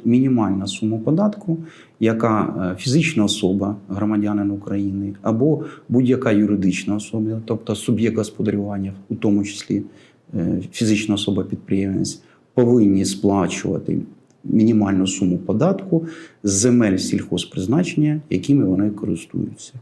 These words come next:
Будь то землі, які перебувають у власності суб'єкта господарювання або фізичної особи, або, е, землі, які, якими користуються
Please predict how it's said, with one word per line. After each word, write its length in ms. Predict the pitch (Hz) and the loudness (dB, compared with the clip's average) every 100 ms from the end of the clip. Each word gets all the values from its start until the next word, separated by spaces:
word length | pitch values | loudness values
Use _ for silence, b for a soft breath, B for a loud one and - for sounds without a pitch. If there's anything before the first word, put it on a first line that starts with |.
| B B B B | B B B B
Будь 340 | 117 139 - | 2 2 2
то 140 | 98 | 0
землі, 580 | 92 101 90 82 85 - | 2 2 2 2 2 2
які 220 | 87 - | 0 -2
перебувають 560 | 82 90 87 85 - - | -2 0 0 0 -2 -2
у 60 | 98 | 0
власності 500 | 175 190 170 - - | 2 2 -2 -4 -6
суб'єкта 720 | - 135 143 143 - 123 120 _ _ | -2 0 0 -2 -4 -4 -6 _ _
господарювання 760 | 110 110 - 117 110 110 107 104 | -8 -6 0 0 0 0 -2 0
або 140 | 98 | -2
фізичної 520 | - 95 95 - 95 | -2 -4 -4 -2 -4
особи, 380 | 95 - 95 95 95 B B | -4 -4 -2 -4 -6 B B
або, 480 | 87 95 147 147 147 B B | -2 2 2 2 -2 B B
е, 220 | 92 92 | -2 0
землі, 340 | 90 135 127 95 | 2 2 4 2
які, 380 | 92 110 110 110 - | 0 0 -2 -4 -2
якими 380 | 98 92 113 107 | -2 0 2 2
користуються 920 | 110 107 101 - 80 76 - - - | 2 2 2 0 0 -2 -6 -14 -16